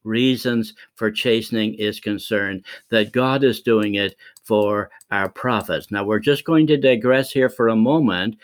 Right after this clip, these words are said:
Remember these words. The devil tempts us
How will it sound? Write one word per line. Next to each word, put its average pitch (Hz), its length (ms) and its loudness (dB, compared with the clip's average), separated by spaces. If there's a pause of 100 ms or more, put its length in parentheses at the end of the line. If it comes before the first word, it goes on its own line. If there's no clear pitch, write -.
(100)
Remember 120 460 6
these 139 280 2
words. 90 580 0 (680)
The 127 160 2
devil 214 720 0 (160)
tempts 160 440 -4
us 80 560 -8